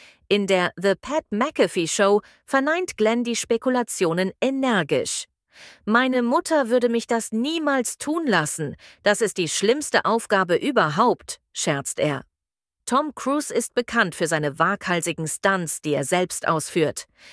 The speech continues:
Glenn und Tom standen erst kürzlich für Top Gun Maverick gemeinsam vor der Kamera. Dabei entstanden nicht nur spektakuläre Szenen, sondern auch eine enge Freundschaft.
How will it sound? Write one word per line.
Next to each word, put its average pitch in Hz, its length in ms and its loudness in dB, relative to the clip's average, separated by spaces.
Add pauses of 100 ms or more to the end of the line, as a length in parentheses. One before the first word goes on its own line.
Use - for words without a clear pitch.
(220)
Glenn 247 300 2
und 262 180 -4
Tom 233 300 0
standen 202 420 -2
erst 151 300 -2
kürzlich 214 500 0
für 156 300 2
Top - 340 -2
Gun 185 300 2
Maverick 185 600 0
gemeinsam 202 580 0
vor 190 160 0
der 202 120 0
Kamera. 147 540 2 (420)
Dabei 220 280 4
entstanden 254 520 -2
nicht 240 240 -2
nur 214 140 0
spektakuläre 170 880 -2
Szenen, 226 640 0 (320)
sondern 294 340 0
auch 262 260 -2
eine 277 220 -2 (140)
enge 175 280 0
Freundschaft. - 880 -2